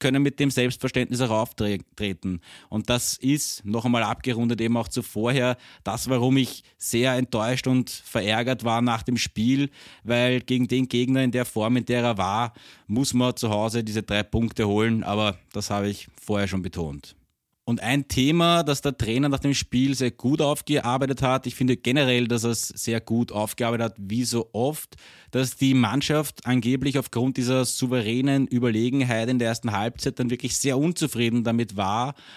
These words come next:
dass man nur ein eins zu null damit zustande gebracht hat. Und ich finde, das ist eigentlich irgendwo auch ein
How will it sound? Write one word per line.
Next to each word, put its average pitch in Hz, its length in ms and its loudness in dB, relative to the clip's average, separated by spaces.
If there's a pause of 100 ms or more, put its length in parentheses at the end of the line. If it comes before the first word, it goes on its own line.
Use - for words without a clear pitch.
dass 117 140 -4
man 135 280 2
nur 131 460 2
ein 123 140 0
eins 127 240 0
zu 135 100 0
null 135 280 4
damit 117 220 2
zustande 110 460 -2
gebracht 107 540 -4
hat. 123 240 -4
Und 127 100 -2
ich 120 60 -6
finde, 135 160 -2
das 123 100 -6
ist 127 160 -6
eigentlich 131 480 -2
irgendwo 135 300 0
auch 123 100 2
ein 135 260 2